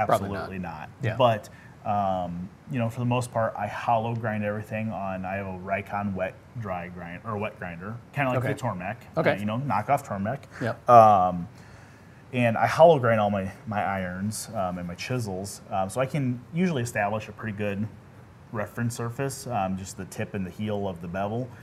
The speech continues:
Speaker 1: Right.
Speaker 2: and, and freehand 'em pretty well.
Speaker 1: Okay.
Speaker 2: Um, so that's kind of my, uh, my go-to.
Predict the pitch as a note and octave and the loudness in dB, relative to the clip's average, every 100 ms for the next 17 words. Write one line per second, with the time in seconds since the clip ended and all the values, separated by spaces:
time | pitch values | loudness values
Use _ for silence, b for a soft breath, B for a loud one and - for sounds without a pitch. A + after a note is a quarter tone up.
0 | B A#2 F2+ G#2 F#2 D2 F#2+ F#2+ - F#2+ | B -6 -6 -8 -8 -6 -8 -8 -10 -10
1 | F#2 F2+ G#2 - D3 A#2+ A2+ G2 F#2+ - | -8 -8 -10 -4 -2 -2 -2 -4 -8 -8
2 | - B3 A2 F#2+ G2+ - - - - - | -6 -4 -4 -2 -2 -4 -12 -20 -16 -8
3 | - B2+ A2+ G#2+ F#2 F2+ F2+ B B B | -2 0 0 0 -4 -6 -10 B B B
4 | B B2+ A#2+ D3+ D3+ E3 C#3 G#2+ A2 A#2 | B -2 2 2 0 -2 -2 0 2 2
5 | A2 G#2 F#2+ - C3 G2 F2+ E2+ D#2+ E2+ | 2 -2 -6 -10 -8 -4 -2 -2 -6 -10
6 | - - - - G2+ A2 A2 G2 G2+ A2+ | -16 -20 -20 -18 -6 -2 -2 -4 -8 -8
7 | - E2+ | -10 -12